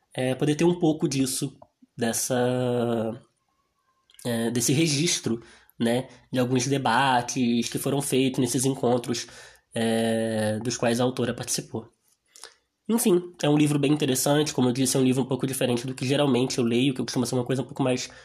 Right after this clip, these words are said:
popular, e esse teve uma linguagem um pouco mais, é, acadêmica, mas é realmente um livro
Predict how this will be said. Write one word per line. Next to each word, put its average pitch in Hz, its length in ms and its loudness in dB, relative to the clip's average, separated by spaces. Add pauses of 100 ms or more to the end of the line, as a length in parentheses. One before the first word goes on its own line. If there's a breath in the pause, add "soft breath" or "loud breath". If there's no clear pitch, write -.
(240 loud breath)
popular, 135 540 2
e 120 100 4
esse 123 180 -2
teve 127 160 -4
uma 123 100 0
linguagem 123 240 0
um 117 40 -16
pouco 123 200 -6
mais, 123 340 -2 (420 soft breath)
é, 117 440 0
acadêmica, 127 760 0 (880)
mas 127 260 -2
é 127 60 2
realmente 123 440 2
um 123 60 0
livro 117 840 0